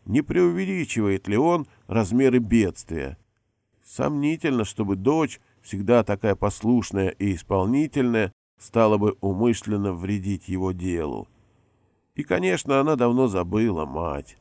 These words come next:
Она, в конце концов, никогда не любила ее такой уж сильной любовью, предпочитая отца. «Ничего страшного.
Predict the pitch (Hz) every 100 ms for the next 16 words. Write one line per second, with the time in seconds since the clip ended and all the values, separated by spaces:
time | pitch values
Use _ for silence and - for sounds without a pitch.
0 | _ _ _ _ _ - 202 175 - 135
1 | 151 139 123 - 147 - _ - 139 151
2 | 139 165 147 147 135 160 165 92 92 82
3 | 87 92 - 95 87 - 110 101 92 92
4 | 92 85 90 87 76 64 - _ - 87
5 | - 95 - - 110 - 104 - - 117
6 | 71 64 _ _ _ _ _ _ _ -
7 | 120 - - 98 113 - 107 98 90 80
8 | 73 69